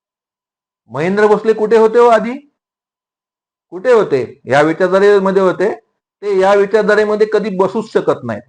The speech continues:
किती त्यांनी काम केलं तरी, कारण ते ठेकेदार आहेत. त्यांनी कामं घेऊन, त्यांना कामं मिळतायत, त्या, ह्या विषयासाठीच ते ह्या, या शिवसेना पक्षाला धरून आहेत. हे, हेही काँग्रेसमधून आलेले ना, किती पक्ष फिरले, तर त्याने त्याचा विचार करावा.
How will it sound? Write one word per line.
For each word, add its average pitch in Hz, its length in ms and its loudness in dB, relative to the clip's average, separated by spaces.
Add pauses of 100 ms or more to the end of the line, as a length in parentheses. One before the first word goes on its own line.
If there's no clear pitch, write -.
(160)
किती 165 220 -8
त्यांनी 160 200 -4
काम 139 220 -2
केलं 120 240 -6
तरी, 104 180 -8
कारण 151 280 -4
ते 160 280 -2 (380)
ठेकेदार 190 380 0
आहेत. 113 140 -2 (960)
त्यांनी 156 180 -16
कामं 165 360 0
घेऊन, 165 220 0
त्यांना 165 240 -2
कामं 165 340 -2
मिळतायत, 165 440 -2 (420)
त्या, 139 380 0 (260)
ह्या 139 200 2
विषयासाठीच 160 560 -4
ते 185 160 0
ह्या, 160 220 0 (200)
या 131 400 -8 (200)
शिवसेना 143 380 0
पक्षाला 131 320 -6
धरून 107 260 -6
आहेत. 95 100 -16 (1400)
हे, 160 160 -8
हेही 165 260 0
काँग्रेसमधून 190 560 0
आलेले 143 340 0
ना, 233 140 -2
किती 202 360 -8
पक्ष 202 300 -2
फिरले, 113 340 -4
तर - 580 -20
त्याने 156 220 -6
त्याचा 160 240 0
विचार 147 320 0
करावा. 107 440 -4